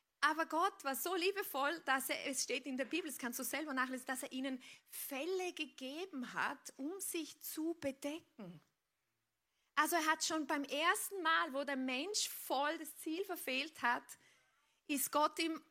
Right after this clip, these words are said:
entgegengekommen und hat seine Scham bedeckt. Wow! Wow! Und das müssen wir uns einfach,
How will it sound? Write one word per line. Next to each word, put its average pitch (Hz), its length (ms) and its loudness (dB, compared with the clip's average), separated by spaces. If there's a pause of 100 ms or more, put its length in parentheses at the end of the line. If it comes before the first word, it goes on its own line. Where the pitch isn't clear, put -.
(340)
entgegengekommen 285 1300 -2
und 262 260 -4
hat 294 300 -4 (120)
seine 294 720 -2 (140)
Scham 262 760 0 (400)
bedeckt. 240 840 -2 (520)
Wow! 294 760 8 (1120)
Wow! 269 440 4 (1500)
Und 285 160 -2
das 415 180 2
müssen 392 220 2
wir 349 80 2
uns 330 120 2
einfach, 339 520 4